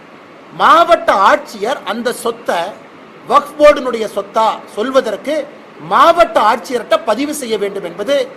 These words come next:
இன்னைக்கு வரக்கூடிய மிக முக்கியமான சட்ட திருத்தம். வக்ஃப் போர்டு ஆக்ட் ஆயிரத்தி தொள்ளாயிரத்தி தொண்ணூத்தி அஞ்சுல வரக்கூடிய முக்கியமான சட்ட திருத்தம், மாவட்டத்தினுடைய ஆட்சியர்கிட்ட அந்த சொத்து வக்ஃப் போர்டுக்கு சொந்தமான சொத்தா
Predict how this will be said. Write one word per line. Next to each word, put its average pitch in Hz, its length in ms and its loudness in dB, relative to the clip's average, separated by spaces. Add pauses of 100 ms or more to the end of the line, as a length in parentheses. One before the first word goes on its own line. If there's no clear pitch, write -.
(260)
இன்னைக்கு 208 260 -6
வரக்கூடிய 254 560 0
மிக 226 240 -2
முக்கியமான 220 520 -4
சட்ட 202 280 -6
திருத்தம். 165 340 -10 (800)
வக்ஃப் - 280 0
போர்டு 262 220 4
ஆக்ட் 240 260 2
ஆயிரத்தி 240 360 2
தொள்ளாயிரத்தி 214 480 -4
தொண்ணூத்தி 214 460 -4
அஞ்சுல 240 400 -4 (640)
வரக்கூடிய 262 500 0
முக்கியமான 247 520 -2
சட்ட 262 240 -4
திருத்தம், 214 440 -4
மாவட்டத்தினுடைய 240 800 2 (120)
ஆட்சியர்கிட்ட 226 580 -4 (920)
அந்த 214 240 -4
சொத்து 254 460 -4
வக்ஃப் 233 360 -4
போர்டுக்கு 285 300 2
சொந்தமான 240 540 -4
சொத்தா 220 480 -2